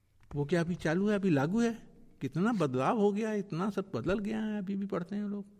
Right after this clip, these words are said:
कुतर्क, दुष्तर्क। तो युक्ति से काट देते हैं, इनमें श्रद्धा नहीं है, मन में शुद्धि नहीं है।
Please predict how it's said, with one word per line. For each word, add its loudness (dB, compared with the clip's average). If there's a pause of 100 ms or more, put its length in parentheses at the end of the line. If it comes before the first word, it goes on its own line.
(1600)
कुतर्क, 4 (240)
दुष्तर्क। 4 (1700)
तो 10
युक्ति 8
से 6
काट 12
देते 8
हैं, 12
इनमें 10
श्रद्धा 10
नहीं 12
है, 6
मन 8
में 8
शुद्धि 6
नहीं 10
है। 2